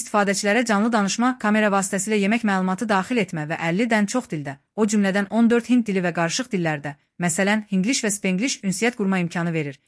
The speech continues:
Ria necə işləyir? Ria Open A I-nin texnologiyasından istifadə edərək sağlamlıq izləmə prosesini daha interaktiv edir. İstifadəçilər gündəlik, həftəlik və aylıq sağlamlıq göstəricilərinə baxa, məşq,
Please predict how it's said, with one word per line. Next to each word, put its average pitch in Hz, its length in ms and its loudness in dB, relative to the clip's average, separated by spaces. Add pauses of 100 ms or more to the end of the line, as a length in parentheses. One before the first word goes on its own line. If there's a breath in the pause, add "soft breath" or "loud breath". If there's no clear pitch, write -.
(180)
Ria 202 120 4
necə 196 240 2
işləyir? 143 400 -6 (480)
Ria 196 220 4
Open 185 240 2
A 185 280 2
I-nin 214 220 2
texnologiyasından 180 720 -2
istifadə 175 460 -2
edərək 196 180 0
sağlamlıq 180 500 -2
izləmə 175 300 -2
prosesini 190 480 -4
daha 196 180 0
interaktiv 160 460 -4
edir. 139 220 -10 (420)
İstifadəçilər 226 640 2
gündəlik, 208 480 2
həftəlik 208 480 -2
və 214 80 2 (100)
aylıq 220 220 0
sağlamlıq 208 480 0
göstəricilərinə 180 720 0
baxa, 160 300 -6 (340)
məşq, 220 300 2